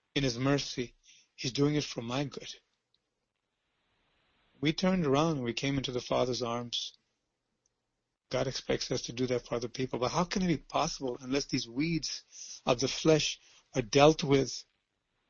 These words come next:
and literally destroyed? How can we know if that weed has been really uprooted unless we care to look underneath the surface? Because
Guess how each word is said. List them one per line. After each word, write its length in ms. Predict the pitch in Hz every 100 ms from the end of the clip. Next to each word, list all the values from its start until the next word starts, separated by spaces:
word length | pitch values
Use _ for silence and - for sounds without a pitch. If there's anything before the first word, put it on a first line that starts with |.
| _ -
and 140 | 123
literally 500 | 143 170 160 143 135 _ _ _ _ _ _ _ _
destroyed? 880 | - 156 - - 143 139 135 131 120 - _ _ _ _ _ -
How 180 | - 202
can 200 | 240 233
we 180 | 202 175
know 540 | 151 165 190 185 131 135
if 200 | 151 -
that 140 | 143
weed 260 | 139 185 165
has 160 | 151
been 260 | 139 143 131
really 280 | 170 208 185
uprooted 540 | - 160 175 165 135
unless 380 | 139 151 170 - - - - _ -
we 380 | 156 170 165 - _ _ _ _ _
care 380 | - 190 240 233
to 160 | 160
look 240 | 156 175 175
underneath 500 | 151 151 156 160 -
the 100 | -
surface? 1040 | - 196 - - 143 - - - - - _ _ _ _ _ _ _ _ _ _ _ _ _ _ _ _ _ _ _ _ _ _
Because 480 | 190 - 196 -